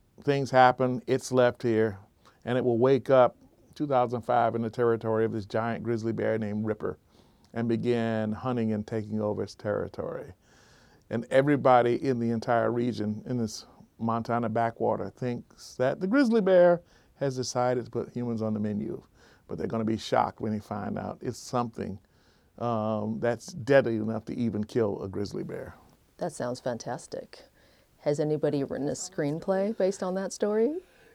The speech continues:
Speaker 1: Yes, you have, Erica.
Speaker 2: <laughs>
Speaker 1: And you don't, I cannot tell you the sheer delight that came from my heart when I found out that somebody did it. And I was really impressed. And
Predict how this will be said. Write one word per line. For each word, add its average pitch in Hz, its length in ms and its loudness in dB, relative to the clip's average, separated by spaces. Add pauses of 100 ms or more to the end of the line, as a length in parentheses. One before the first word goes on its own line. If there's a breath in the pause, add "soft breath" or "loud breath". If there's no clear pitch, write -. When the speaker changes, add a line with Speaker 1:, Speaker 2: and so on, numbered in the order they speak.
(140)
Speaker 1:
Yes, - 640 8
you 523 240 12
have, 160 240 12
Erica. 262 840 12 (260)
Speaker 2:
<laughs> - 40 4
Speaker 1:
And 202 400 12
you 277 260 12
don't, 214 340 10
I 214 100 10
cannot 226 360 6
tell 202 300 12
you 175 400 10
the 151 100 2
sheer 180 260 4
delight 139 560 6 (380)
that 110 360 2
came 139 280 0
from 123 160 -2
my 117 160 0
heart 117 320 2
when 110 120 -2
I 107 80 -2
found 113 340 -2
out 107 160 -2
that - 60 -12
somebody 113 460 -2
did 110 200 -2
it. - 160 -8
And 143 80 -6
I 165 100 0
was 175 220 0
really 180 200 6
impressed. 147 520 2 (600 soft breath)
And 143 460 6